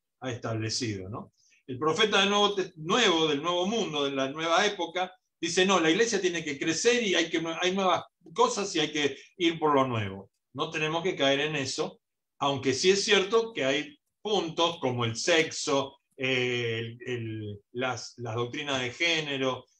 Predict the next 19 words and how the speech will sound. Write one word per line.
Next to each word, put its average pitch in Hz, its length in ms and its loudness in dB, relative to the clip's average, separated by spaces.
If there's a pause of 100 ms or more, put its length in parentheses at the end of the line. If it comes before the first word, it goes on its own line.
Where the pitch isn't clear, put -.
(100)
y 160 80 -10
todo 190 120 -2
eso 208 180 -2
que 190 100 -2
la 165 100 2
iglesia 202 340 0
tiene 254 240 -2
que 151 80 -2
dar 147 140 0
una 143 160 -2
respuesta. - 720 -6 (640)
Este, 131 720 -2
quizá, 185 360 2 (380)
como 139 280 -6
decía 160 360 0
Antonio 160 300 -4
hoy 151 100 -4
temprano, 151 760 -4
o, 110 380 -10